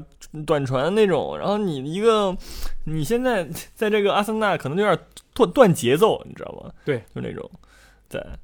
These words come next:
Speaker 1: 对。
Speaker 2: 对，其实现在阿森纳没有一个，就是说一个人能有很长的时间能够控球，不会的，大家要，球要轮转起来，而且佩佩可能防守端确实贡献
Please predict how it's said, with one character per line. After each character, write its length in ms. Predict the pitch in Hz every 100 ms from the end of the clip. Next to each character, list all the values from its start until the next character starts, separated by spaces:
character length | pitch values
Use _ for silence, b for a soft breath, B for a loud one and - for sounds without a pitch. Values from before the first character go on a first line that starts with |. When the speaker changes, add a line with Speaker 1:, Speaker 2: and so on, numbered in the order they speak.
| - -
Speaker 1:
对。 120 | - - - - - _ - - - - - - - - - - -
Speaker 2:
对， 220 | 127 110 -
其 80 | -
实 120 | 139
现 80 | 160
在 60 |
阿 100 | 151
森 80 | 160
纳 100 | 165
没 120 | 139
有 120 | 160 156
一 140 | 135
个， 180 | 151 147
就 120 | 143
是 40 |
说 160 | 139 156 - -
一 160 | 170 160
个 80 | 180
人 320 | 135 147 165
能 140 | 160
有 160 | 180 127
很 200 | - 127
长 220 | - 143
的 60 | 170
时 100 | 160
间 160 | 170
能 80 | 170
够 100 | 185
控 240 | - 180
球， 200 | 127 120
不 160 | 120 135
会 200 | 175 143
的， 80 | 113 -
大 160 | 156 156
家 80 |
要， 120 | 180 151
球 280 | - 147 185
要 80 |
轮 180 | 170 147
转 200 | 180 160
起 120 | 143
来， 60 | 120
而 100 | 131
且 120 | 147
佩 160 | 127 165
佩 160 | 170 147 B B B
可 120 | -
能 180 | 135 147 160 b b b b
防 220 | - 170
守 80 | 180
端 180 | 127 151
确 160 | 156
实 100 | 123 123
贡 220 | 175 131
献 220 | 127 113